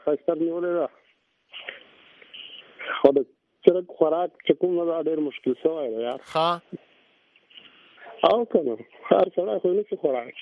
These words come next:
Speaker 2: نو تا
Speaker 1: الو.
Speaker 2: څنګه ورستي مارکیټ ته معلوم کړی دی که څنګه؟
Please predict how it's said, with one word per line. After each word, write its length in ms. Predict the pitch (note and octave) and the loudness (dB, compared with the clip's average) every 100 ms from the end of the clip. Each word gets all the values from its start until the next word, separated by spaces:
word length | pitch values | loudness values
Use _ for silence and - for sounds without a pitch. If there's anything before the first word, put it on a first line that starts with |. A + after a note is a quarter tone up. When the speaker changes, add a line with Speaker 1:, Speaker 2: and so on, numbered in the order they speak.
| - - - - - - - - - - - - - - - - - - _ - - - _ _ _ E3 | -20 -18 -18 -18 -20 -20 -20 -18 -16 -18 -20 -20 -20 -20 -20 -20 -20 -20 _ -20 -20 -20 _ _ _ -6
Speaker 2:
نو 160 | E3 F#3 F#3+ F#3+ F#3+ F#3+ | 0 2 4 4 2 4
تا 80 | C3+ | 6
Speaker 1:
الو. 200 | A#3+ A3 | 6 6
Speaker 2:
څنګه 240 | C4 C4 A#3 | 2 4 4
ورستي 420 | G#3 G3+ - A#3+ A#3 G#3+ G3+ F#3+ F3+ F3 D#3+ D3 D#3 D#3 D#3+ | 2 0 -4 -2 0 2 2 0 -2 -4 -6 -8 -10 -10 -4
مارکیټ 320 | E3 E3+ A3 - | -2 -2 -4 -4
ته 80 | G3 | 0
معلوم 300 | F#3 F3+ F3+ | 0 0 -2
کړی 160 | A#3+ C#4 C4 | 0 0 0
دی 120 | B3 | -4
که 120 | G3 | -4
څنګه؟ 340 | - A3 G3 | -6 -6 -4